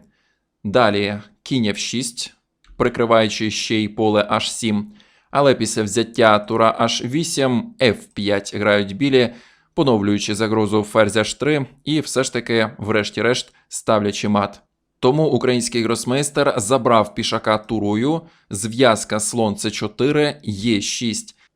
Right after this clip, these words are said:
Чорні на мить перекривають діагональ А два, Ж вісім, якщо забрати на Е шість, то кінь Е п'ять, тому кінь Ж п'ять грає Сутовський. Це також найсильніший хід.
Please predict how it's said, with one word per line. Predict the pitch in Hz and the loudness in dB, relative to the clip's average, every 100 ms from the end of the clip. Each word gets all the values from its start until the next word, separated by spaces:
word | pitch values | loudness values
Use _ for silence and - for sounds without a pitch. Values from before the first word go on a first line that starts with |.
| _ - | _ -6
Чорні | - 143 131 131 117 101 | 0 2 2 0 0 0
на | 113 120 | 0 2
мить | 127 131 - | 2 0 -2
перекривають | 123 120 120 131 127 107 101 113 | -2 0 0 2 4 4 4 -2
діагональ | 101 110 107 113 110 104 - | 0 0 2 0 2 0 0
А | 110 | 0
два, | 104 107 110 107 104 | 0 2 4 4 2
Ж | 98 110 | -4 -4
вісім, | 135 160 135 120 101 - _ _ - | -4 -4 0 0 -2 -10 _ _ 0
якщо | 123 - 143 117 | 0 2 2 2
забрати | 131 120 127 117 117 | 2 4 6 4 2
на | 110 110 107 110 | 0 2 0 0
Е | 107 | -2
шість, | 110 - 101 - - | -2 -4 -4 -6 -10
то | - | -8
кінь | 107 123 110 101 | -4 0 0 0
Е | |
п'ять, | - 101 104 123 - - _ - | -4 0 2 2 -2 -16 _ -2
тому | 113 110 | -2 -2
кінь | 120 113 | 0 -2
Ж | 98 104 117 | -2 -2 -2
п'ять | 113 123 131 131 | -2 0 -2 -2
грає | 117 120 123 | -2 2 2
Сутовський. | 120 120 117 117 113 - 117 113 - _ | 0 -4 -2 -2 -2 -2 -2 -4 -14 _
Це | - 113 | -4 -2
також | 107 127 127 | 2 2 2
найсильніший | 113 117 117 123 117 113 110 113 | 2 2 2 0 0 0 -2 -6
хід. | - 120 | -4 -4